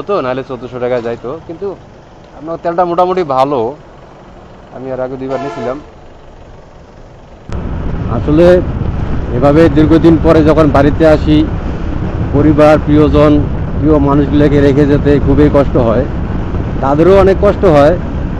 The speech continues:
যখন, আহ, আমি চলে আসি, কিন্তু ভাই কিছু তো করার থাকে না, কেননা যারা জব করে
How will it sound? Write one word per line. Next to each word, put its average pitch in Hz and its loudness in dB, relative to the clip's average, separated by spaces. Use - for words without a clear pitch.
যখন, 139 2
আহ, - -4
আমি 127 -2
চলে 156 0
আসি, 139 0
কিন্তু - -6
ভাই 139 0
কিছু 143 -2
তো 147 -2
করার 139 0
থাকে 160 0
না, 135 2
কেননা 131 -2
যারা 131 -2
জব 139 2
করে 147 2